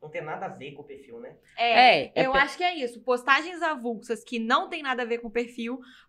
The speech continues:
Speaker 2: pode te fazer perder seguidores mesmo.
Speaker 3: É, porque às vezes você não tá ali pra ver aquilo.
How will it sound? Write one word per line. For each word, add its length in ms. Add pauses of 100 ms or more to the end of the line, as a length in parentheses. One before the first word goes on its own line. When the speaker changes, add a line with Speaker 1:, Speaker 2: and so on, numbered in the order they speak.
Speaker 2:
pode 300
te 80
fazer 280
perder 200
seguidores 480
mesmo. 480 (540)
Speaker 3:
É, 180
porque 200
às 60
vezes 80
você 80
não 120
tá 100
ali 140
pra 160
ver 100
aquilo. 480